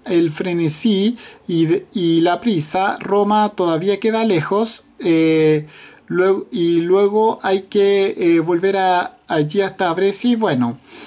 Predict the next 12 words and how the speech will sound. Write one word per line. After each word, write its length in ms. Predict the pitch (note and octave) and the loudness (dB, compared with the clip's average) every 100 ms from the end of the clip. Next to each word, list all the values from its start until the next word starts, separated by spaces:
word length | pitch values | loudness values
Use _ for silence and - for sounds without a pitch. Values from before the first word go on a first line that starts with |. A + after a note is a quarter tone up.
| - - - | -16 -12 -2
eh, 300 | E3+ E3 D#3 | 2 2 2
consagrados 800 | F#3 E3+ F3 F3 G3 G#3 A3 G#3+ | -2 -2 -2 -2 -2 0 -2 -2
tal 160 | F#3 | -4
vez 160 | F3 G3+ | 0 -2
por 300 | G3+ G#3 F#3+ | 0 -2 0
la 80 | F3+ | -2
influencia 440 | D#3 G3 F#3 - | -2 -2 -2 -2
latina, 440 | F3+ E3+ G3 G3+ G3+ | -2 -2 -2 0 0
lo 160 | F#3 | 0
que 160 | F#3 F3+ | -2 -2
queda 320 | F#3+ F#3 F#3+ | 0 0 0
de, 360 | F#3+ F3+ F3+ | 0 0 -2